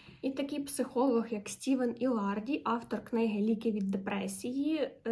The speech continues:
він сказав, що не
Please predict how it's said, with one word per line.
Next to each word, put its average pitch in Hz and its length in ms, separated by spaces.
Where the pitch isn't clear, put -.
він 262 240
сказав, 240 420
що - 540
не 214 640